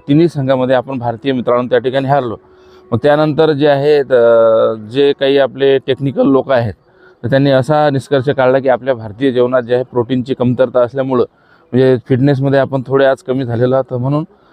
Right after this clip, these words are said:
आपल्या आहारात प्रोटीन आणि पालेभाज्या वाढवा आणि निश्चितपणे आपलं आरोग्य सुधारा, कारण त्या स्पर्धेवरून आपल्या तसं ते लक्षात आलेलं आहे. म्हणून ह्यात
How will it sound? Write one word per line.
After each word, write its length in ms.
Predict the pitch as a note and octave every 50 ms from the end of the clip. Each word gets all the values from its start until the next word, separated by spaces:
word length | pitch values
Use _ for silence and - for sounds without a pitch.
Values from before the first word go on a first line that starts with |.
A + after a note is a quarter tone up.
| _ _ -
आपल्या 260 | A2+ - C3+ C3 B2+
आहारात 220 | C3 C3 C#3 C3+ -
प्रोटीन 380 | - C3 B2+ - C#3 D3 D3+ D3 C#3 A#2+ - -
आणि 180 | B2+ A#2 B2 B2+
पालेभाज्या 580 | A2+ - B2 B2 C#3 A#2+ B2 B2+ A#2 C3+ C#3 C3
वाढवा 320 | A#2+ A#2+ B2 C3 C#3+ D3+ - _ _ _ _ _ _ -
आणि 140 | A#2+ B2
निश्चितपणे 460 | B2+ B2+ - D#3 C#3 - - C#3 C#3+ C3+
आपलं 240 | C3 A#2 C3 C3
आरोग्य 280 | B2 B2+ C3 B2+ A#2+ C3
सुधारा, 320 | B2 C3 A#2 B2+ B2 C3+
कारण 240 | B2 C3 B2+ B2+ A#2 A2 -
त्या 200 | C3 C3 C3+ C3
स्पर्धेवरून 520 | - - B2 A#2+ A#2+ C3 B2+ B2+ B2+ C3
आपल्या 320 | B2 A2+ A2 B2+ B2 - A#2+
तसं 140 | - B2+
ते 120 | A#2 B2+ B2+
लक्षात 280 | B2 A#2 - C3+ A#2+
आलेलं 220 | A#2+ A2+ A2 G#2+ A2+
आहे. 100 | C3+ - _ _ _ _ _ _ -
म्हणून 200 | C3+ D3+ D#3 D3+
ह्यात 200 | B2+ C3+ C#3+